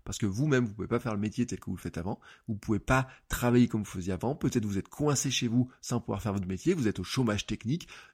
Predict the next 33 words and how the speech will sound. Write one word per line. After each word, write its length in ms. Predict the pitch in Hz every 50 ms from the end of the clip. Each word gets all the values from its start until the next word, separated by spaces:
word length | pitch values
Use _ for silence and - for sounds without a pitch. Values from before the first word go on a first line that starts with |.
| _ _ -
Eh 80 | 120 104
ben, 180 | 107 98 101 127
faites-le. 460 | - - - 104 - - 82 - - _ -
Profitez 600 | - - - - 170 165 - - 123 - - 120
de 100 | 120 110
cette 200 | - - 104 -
période-là 400 | - 90 90 90 90 92 110 127 - - - _ _
pour 180 | - 120 113 - -
avancer 340 | 104 107 101 98 - - -
là-dessus, 240 | 92 - - - -
pour 180 | - - -
travailler 380 | - - - 131 120 113 104 98
là-dessus, 260 | 92 - - - -
pour 180 | - - - -
faire 200 | - 156 - 123
des 80 | 120
choses 220 | 104 - 101 95 90
là-dessus. 320 | 87 - - 123 101 - - - - - _ -
Et 260 | - 113 110 - - - - - _ -
vous 140 | 117 143 165
verrez, 360 | 156 147 131 156 165 - - -
vous 160 | 107 127 143
verrez, 300 | 139 139 131 117 131 139
hein, 160 | 120 110 117 120
que 120 | - 120
quand 220 | 104 90 - 135
vous 100 | 139 131
allez 120 | 127 123 120
mettre 200 | 131 131 - -
en 60 | 120
route 200 | 120 120 127 -
ce 140 | - - -
système-là, 600 | 95 - 147 139 - - 135 120 117 110 104 -